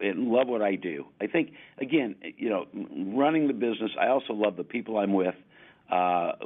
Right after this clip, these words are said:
it is a very collaborative culture. Um, so I find myself just consuming a lot of information. There, there's one line in the book where I saw a movie, um, a long time ago, um,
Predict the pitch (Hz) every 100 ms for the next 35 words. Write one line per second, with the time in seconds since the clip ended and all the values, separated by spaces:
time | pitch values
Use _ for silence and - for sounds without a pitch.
0 | 92 - 104 98 95 92 82 95 113 120
1 | 120 - 104 98 92 - - 101 95 104
2 | 92 - - - - _ 101 101 98 95
3 | 101 - - 135 123 - - 117 - 131
4 | 135 127 120 107 113 - 120 - 98 -
5 | 120 117 95 95 95 92 80 98 107 95
6 | 85 98 101 - - - 120 143 147 127
7 | 117 104 92 80 95 90 101 87 85 -
8 | - - 127 - 127 110 107 107 95 80
9 | 85 - 82 78 78 - 92 120 143 -
10 | 107 95 90 73 67 67 - - - -
11 | 92 85 82 80